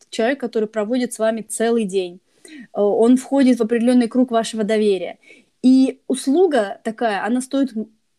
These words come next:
очень недешево, там, условно говоря, от, э, пятисот долларов в среднем, да, а там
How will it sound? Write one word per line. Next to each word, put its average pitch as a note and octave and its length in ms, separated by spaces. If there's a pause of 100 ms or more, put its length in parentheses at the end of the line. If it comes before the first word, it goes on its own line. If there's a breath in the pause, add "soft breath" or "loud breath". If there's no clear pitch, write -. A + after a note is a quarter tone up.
(120)
очень B3 320
недешево, G3 520
там, F#3 180
условно G#3 280
говоря, G3 240 (420 soft breath)
от, B3+ 320
э, G3 320
пятисот A#3 420
долларов G3 360
в - 60
среднем, F#3+ 520
да, C4+ 380
а F#3+ 160
там B3 340